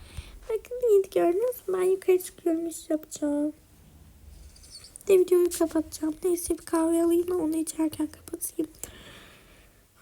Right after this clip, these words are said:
Öf, bu çay. Çay istemiyorum, ben kahve içeceğim. O yüzden bir bardak alayım.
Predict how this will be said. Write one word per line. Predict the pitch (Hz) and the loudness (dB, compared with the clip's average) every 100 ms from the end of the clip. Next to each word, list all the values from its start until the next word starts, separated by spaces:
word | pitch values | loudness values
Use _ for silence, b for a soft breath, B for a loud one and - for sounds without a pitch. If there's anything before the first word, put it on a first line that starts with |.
| 349 | -8
Öf, | - - - - | -8 -14 -20 -20
bu | - | -8
çay. | - - 302 294 - - B B B - | -8 0 2 2 -2 -12 B B B -18
Çay | - 302 | -4 -2
istemiyorum, | - - 302 311 294 294 | -2 -6 -6 -2 -2 -2
ben | 294 | -4
kahve | 294 302 285 - | -6 -8 -8 -4
içeceğim. | 294 - - 285 285 285 - - - - - - | -6 -6 -6 -4 -4 -6 -10 -20 -20 -20 -16 -10
O | |
yüzden | 294 - 302 302 | -10 -6 -6 -2
bir | 302 | -2
bardak | 302 294 294 | -2 -4 -8
alayım. | - | -16